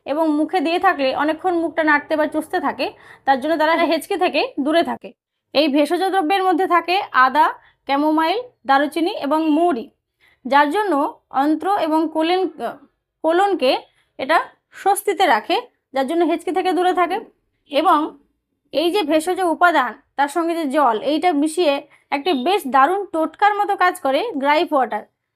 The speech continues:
যেটা ডায়াফ্রামকে শিথিল রাখে এবং হেঁচকি হলেও বাচ্চার যে অস্বস্তি, সেই অস্বস্তি দূর করতে সাহায্য করে গ্রাইপ ওয়াটার। তবে এখানে ছোট্ট একটা কথা বলে রাখি,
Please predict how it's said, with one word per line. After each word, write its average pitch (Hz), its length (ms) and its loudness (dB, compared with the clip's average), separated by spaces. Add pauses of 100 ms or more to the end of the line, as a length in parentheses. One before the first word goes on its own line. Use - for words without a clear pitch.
যেটা 294 220 2 (120)
ডায়াফ্রামকে 302 600 2
শিথিল 359 420 -4 (120)
রাখে 381 220 0 (380)
এবং 302 140 -2 (160)
হেঁচকি 320 380 -4
হলেও 349 260 2 (320)
বাচ্চার 262 360 0
যে 349 80 0 (180)
অস্বস্তি, 339 480 -2 (300)
সেই 311 160 0
অস্বস্তি 370 480 2
দূর 285 180 0
করতে 254 260 -4 (260)
সাহায্য 294 380 2
করে 311 180 0 (400)
গ্রাইপ 247 320 0
ওয়াটার। - 280 -8 (460)
তবে 294 120 -2
এখানে 381 200 0
ছোট্ট 381 220 -2
একটা 381 220 2
কথা 359 200 2
বলে 349 200 0
রাখি, 349 280 0